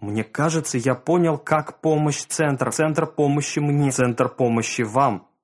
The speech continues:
Джеральд: "Это было бы прекрасно, да. Помочь, пожалуйста, центр, помоги мне".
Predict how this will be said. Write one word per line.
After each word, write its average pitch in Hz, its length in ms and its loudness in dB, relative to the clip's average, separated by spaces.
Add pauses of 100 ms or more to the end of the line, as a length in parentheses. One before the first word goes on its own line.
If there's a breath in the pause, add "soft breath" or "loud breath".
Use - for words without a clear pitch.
Джеральд: 113 420 2 (280 soft breath)
"Это 156 380 2
было 156 280 4
бы 147 180 2
прекрасно, 139 680 0
да. 113 280 2 (200 loud breath)
Помочь, 143 540 2 (140)
пожалуйста, 135 640 2
центр, 151 440 2
помоги 147 400 2
мне". 135 360 4